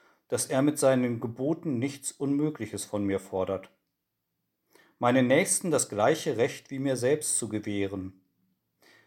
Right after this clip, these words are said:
Ihnen mit der Ehrlichkeit zu begegnen, die ich von, die ich mir von ihnen wünsche.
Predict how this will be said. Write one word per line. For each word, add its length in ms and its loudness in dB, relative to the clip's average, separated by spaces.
Ihnen 320 4
mit 180 2
der 240 6
Ehrlichkeit 600 2
zu 160 -2
begegnen, 640 -2
die 180 -4
ich 140 -10
von, 440 -4
die 300 -6
ich 100 -10
mir 160 2
von 240 -2
ihnen 380 -2
wünsche. 420 -6